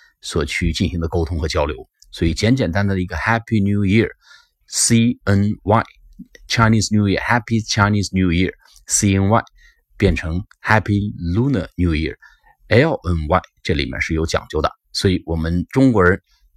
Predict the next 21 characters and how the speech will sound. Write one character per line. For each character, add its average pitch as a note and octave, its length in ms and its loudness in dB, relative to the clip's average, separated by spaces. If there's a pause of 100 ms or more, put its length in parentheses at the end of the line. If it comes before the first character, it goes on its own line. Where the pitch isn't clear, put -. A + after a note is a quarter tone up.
(100)
以 - 120 -4
后 A#2 280 4 (140)
跟 F2 160 -2
老 E2+ 120 -4
外 F2 140 0
打 - 180 -6
招 F#2+ 160 2
呼， G#2 220 2 (460)
Happy G#2 500 4 (160)
Chinese G#2 580 0
New F2 220 2
Year， E2 200 -2 (500)
不 G2 60 0
要 F2 120 2
讲 - 180 -6 (200)
Happy E2 400 -4 (220)
Lunar F2+ 340 0
New D#2 160 -8
Year。 D#2+ 160 -6 (300)
好 - 140 -4
了， G#2+ 160 2